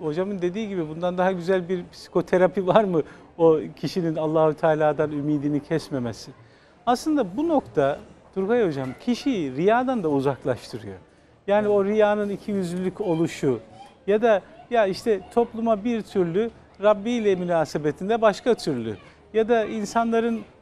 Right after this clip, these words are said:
bu haslete sahip olmuş olanların yanında olup da onların da kötü hasletlerini gördükten sonra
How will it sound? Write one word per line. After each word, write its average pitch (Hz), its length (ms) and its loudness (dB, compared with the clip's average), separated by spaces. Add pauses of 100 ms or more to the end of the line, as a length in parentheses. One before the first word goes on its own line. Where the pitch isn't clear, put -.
bu 226 140 0
haslete 233 480 0
sahip 220 420 0
olmuş 202 460 -2
olanların 185 520 0
yanında 190 720 0
olup 196 380 -4
da 143 180 4 (420)
onların 220 520 0
da 214 180 -2
kötü 202 240 -4
hasletlerini 202 760 -2
gördükten 208 580 -2
sonra 208 480 -2